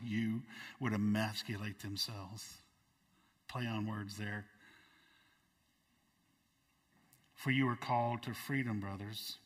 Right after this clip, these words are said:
Don't use your freedom as an opportunity for the flesh, but through love serve one another. For the whole law is fulfilled in one word. You shall love your neighbor as yourself.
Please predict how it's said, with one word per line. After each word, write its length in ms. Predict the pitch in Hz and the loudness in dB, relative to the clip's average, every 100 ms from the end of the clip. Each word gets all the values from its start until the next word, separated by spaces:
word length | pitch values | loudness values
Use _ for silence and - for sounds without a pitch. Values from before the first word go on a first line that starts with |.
| _ _ _ _ _ _ _ _ _ _ _ _ _ _ _ _ _ - | _ _ _ _ _ _ _ _ _ _ _ _ _ _ _ _ _ 2
Don't 220 | 135 120 | 2 4
use 220 | 117 107 | 2 2
your 100 | 113 | 0
freedom 400 | 107 131 120 120 | -2 0 2 2
as 120 | 117 | 2
an 80 | 113 | 0
opportunity 500 | 110 110 127 127 120 | -2 -2 -4 -2 0
for 180 | 113 131 | 0 -2
the 120 | 127 | -2
flesh, 440 | - 147 139 113 - | -2 0 0 -2 -6
but 100 | 110 | -6
through 320 | - 123 113 | -6 -4 0
love 300 | 123 131 117 | 2 2 0
serve 260 | - 139 131 | -2 -2 2
one 120 | 127 | 2
another. 420 | 127 135 143 120 - - - | 6 6 6 2 -4 -10 -10
For 160 | - 139 | 0 0
the 80 | 123 | 2
whole 380 | 110 156 156 147 | 2 2 4 6
law 280 | 147 123 | 6 4
is 80 | 113 | 0
fulfilled 440 | - 107 - 135 120 | -6 -8 -2 0 2
in 120 | 117 | 2
one 200 | 120 117 | 2 2
word. 340 | 120 120 104 - - - | 2 2 0 -4 -12 -6
You 100 | 139 | 0
shall 240 | 139 139 123 | 2 2 2
love 240 | 127 131 | 2 2
your 120 | 135 | 4
neighbor 500 | 131 127 120 104 107 - | 4 4 2 2 -2 -4
as 100 | 110 | -4
yourself. 600 | 113 107 - 127 107 98 | -2 -2 0 0 -2 -4